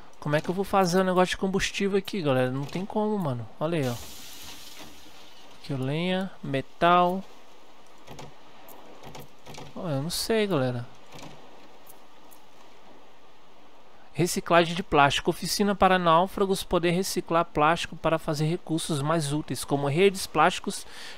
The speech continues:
tijolos e tijolos de garrafa. O que seria esses recursos, mano?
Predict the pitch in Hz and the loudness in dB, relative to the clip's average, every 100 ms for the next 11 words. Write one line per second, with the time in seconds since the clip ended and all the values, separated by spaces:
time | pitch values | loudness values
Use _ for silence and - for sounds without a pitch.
0 | - 190 139 135 135 165 202 180 - 110 | -4 0 4 6 6 6 2 -2 -8 -10
1 | - - - - - - - - - 160 | -14 -14 -14 -14 -14 -14 -14 -14 -2 0
2 | 160 165 127 147 160 180 - - 156 175 | 0 0 2 6 6 4 -2 -4 -2 0
3 | 151 131 - - - - - - - - | 2 0 -2 -10 -14 -14 -14 -14 -14 -14
4 | - - - - - - - - - - | -14 -14 -14 -14 -14 -14 -14 -14 -14 -14
5 | - - - - - 214 277 - 330 302 | -14 -14 -14 -12 -6 -2 2 6 8 8
6 | 277 254 - 208 220 - 190 143 143 131 | 10 8 8 8 6 6 2 2 0 0
7 | 127 123 | 0 0